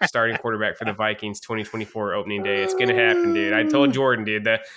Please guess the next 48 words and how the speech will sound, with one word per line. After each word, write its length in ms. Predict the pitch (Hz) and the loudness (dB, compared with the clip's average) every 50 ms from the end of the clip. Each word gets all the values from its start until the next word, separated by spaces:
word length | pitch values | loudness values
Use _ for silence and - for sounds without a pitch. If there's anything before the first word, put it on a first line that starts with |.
| - - _ _ | -20 -20 _ _
the 80 | - 131 | -2 2
Viking 440 | 110 139 151 185 208 - 240 240 214 | 4 4 4 4 4 2 2 0 2
side 260 | - 202 190 180 175 | 4 4 4 4 4
of 60 | 156 | 4
the 80 | 151 151 | 2 0
equation 440 | 143 - 143 147 143 139 123 127 | 0 0 2 2 2 2 2 0
is 160 | 120 110 104 - | -2 -2 -2 -2
done, 320 | 117 113 110 104 98 95 | 0 0 0 0 -2 -4
dude. 240 | 95 98 98 95 98 | -4 -4 -4 -4 -4
We 100 | 113 120 | -2 0
got 320 | 131 139 139 127 - - | 2 2 2 2 -2 -4
Kirk's 380 | - - 156 160 165 160 - - | 0 2 2 2 2 0 -2 -2
injured. 560 | 113 143 139 135 127 135 135 131 131 131 127 _ - - _ _ _ _ _ | -2 -2 0 0 0 2 2 2 2 0 -2 _ -20 -20 _ _ _ _ _
You 160 | 127 135 143 | -4 0 2
know 120 | 151 156 | 4 4
what 160 | 160 170 165 | 4 4 2
you 80 | - 143 | 0 0
got 240 | 139 143 139 135 131 | 2 4 4 4 4
in 160 | 131 127 127 | 2 0 0
Kirk. 420 | - - 127 123 123 123 117 120 | 0 2 4 4 4 4 2 -2
He's 300 | - - 127 113 107 107 | -4 -4 -4 -4 -4 -4
really 300 | 113 123 143 147 147 143 | -2 0 0 2 2 0
good, 340 | 127 123 123 123 123 120 117 113 | 0 2 2 2 2 0 0 -4
but 120 | 110 110 | -4 -2
not 260 | 117 117 123 113 117 | 0 0 0 0 -2
great. 500 | 113 113 113 113 113 113 113 - - _ - | -2 0 2 2 2 0 -2 -4 -10 _ -4
Probably 340 | - 127 120 127 127 135 | 0 2 2 2 2 2
gonna 160 | 127 131 127 123 | 0 0 0 0
end 180 | 107 123 120 | 0 0 0
up 120 | 117 113 - | 0 0 0
letting 220 | 120 120 120 120 123 | 0 -2 -2 -2 -2
you 100 | 117 113 | -6 -2
down 460 | 110 113 113 110 110 110 113 110 110 | -2 0 0 2 2 2 0 0 0
when, 200 | 113 113 110 110 101 69 113 | -2 -2 -4 -4 -10 -10 -6
when 180 | 113 113 117 | -4 -4 -4
it 60 | 110 110 | -2 -4
gets 200 | 117 113 - - | -4 -6 -6 -8
to 140 | - 110 | -10 -4
nut 220 | 110 113 113 - - | -2 -2 -2 -2 -4
cutting 280 | - 127 - 110 120 | -4 -4 -4 -4 -6
time. 420 | - 120 113 110 110 107 107 107 - _ _ _ _ _ _ _ _ _ | -2 0 0 2 2 0 -2 -4 -8 _ _ _ _ _ _ _ _ _
Um, 520 | 127 123 113 107 107 107 104 101 101 98 - - | -2 0 2 2 2 2 0 0 -2 -4 -4 -4
I 80 | 127 | -4
just 240 | 127 123 127 117 - | -2 -2 -4 -4 -2
think 220 | - 143 131 - | 0 0 0 0
it, 220 | 117 127 123 120 123 | -2 -4 -4 -2 0
the, 260 | 131 123 120 117 123 | 0 0 2 0 -2
it, 120 | 120 123 | -4 -4